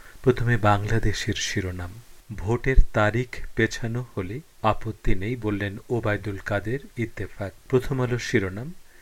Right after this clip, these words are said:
বিএনপি মহাসচিব মির্জা ফখরুল জামিন পাননি। মানবজমিন লিখেছে, কিংস পার্টি থেকে কিংস পার্টি। বিদেশি দূতাবাসগুলোতে বিএনপির চিঠির খবরটি ছাপা হয়েছে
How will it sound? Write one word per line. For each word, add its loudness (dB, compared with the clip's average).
বিএনপি 4
মহাসচিব 0
মির্জা 2
ফখরুল -4
জামিন 2
পাননি। -2
মানবজমিন 2
লিখেছে, 2
কিংস 0
পার্টি 2
থেকে 6
কিংস 0
পার্টি। -4
বিদেশি 4
দূতাবাসগুলোতে 2
বিএনপির 2
চিঠির 0
খবরটি 0
ছাপা 0
হয়েছে -2